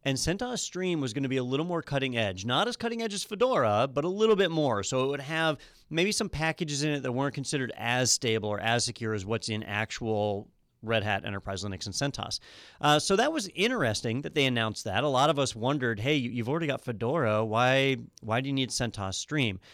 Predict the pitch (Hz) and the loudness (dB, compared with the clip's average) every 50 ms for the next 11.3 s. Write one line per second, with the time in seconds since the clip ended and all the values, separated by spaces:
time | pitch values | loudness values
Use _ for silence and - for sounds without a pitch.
0 | - - _ _ _ _ 123 123 120 117 113 113 113 117 123 127 123 - - 120 | -20 -20 _ _ _ _ 2 4 4 6 4 4 2 2 2 2 0 0 0 0
1 | 113 110 104 101 87 85 - - _ _ _ _ _ _ _ _ _ _ - 110 | 0 0 0 -2 -4 -4 -8 -18 _ _ _ _ _ _ _ _ _ _ 0 0
2 | 113 120 - 156 165 170 156 151 156 156 156 156 139 127 117 117 117 113 - - | 0 2 2 0 2 2 4 4 2 2 2 2 2 2 2 2 0 -2 -4 -6
3 | - - 107 107 107 - 110 113 135 - - 135 123 113 113 107 110 110 110 107 | -4 -2 -2 -2 -2 -2 0 0 0 0 0 0 -2 -2 0 -2 -2 -2 -2 -2
4 | 107 110 135 - - - - 143 135 131 123 117 113 - - 113 117 135 151 165 | -2 -2 -2 -4 -6 -6 -4 -2 -2 0 -2 -2 -4 -6 -4 -2 0 2 2 2
5 | 175 180 175 156 143 147 156 156 151 147 135 127 123 127 123 107 95 95 113 131 | 2 0 0 0 0 2 2 0 0 0 0 0 0 2 2 0 0 0 -2 -2
6 | 135 117 113 113 107 107 123 139 135 - - 117 104 101 - - 110 107 113 123 | -2 -2 -2 -2 0 0 0 0 0 0 -2 -4 -4 -2 -2 -2 -2 -2 -2 -2
7 | 117 - - - 107 107 117 117 117 120 120 120 120 120 120 - - - - - | -4 -6 -6 -6 -4 0 0 2 2 0 0 0 -2 -4 -6 -10 -8 -6 -4 -2
8 | 127 113 113 - 120 113 107 107 - - - 113 110 107 104 104 104 - - - | -2 -2 -2 -2 -4 -4 -2 -2 -4 -4 -4 -4 -4 -4 -2 -4 -4 -6 -8 -10
9 | - _ 110 110 101 - - - _ _ - - - _ _ _ - 120 117 117 | -6 _ 0 0 0 -2 -6 -14 _ _ -20 -20 -20 _ _ _ -2 2 4 4
10 | 113 113 113 110 110 113 110 113 123 131 - - 127 117 113 117 107 123 117 101 | 6 6 6 4 4 4 4 2 2 2 0 -2 -2 -2 -2 0 -2 -2 -2 -2
11 | 120 113 110 117 110 98 | -2 -2 0 -2 -2 -4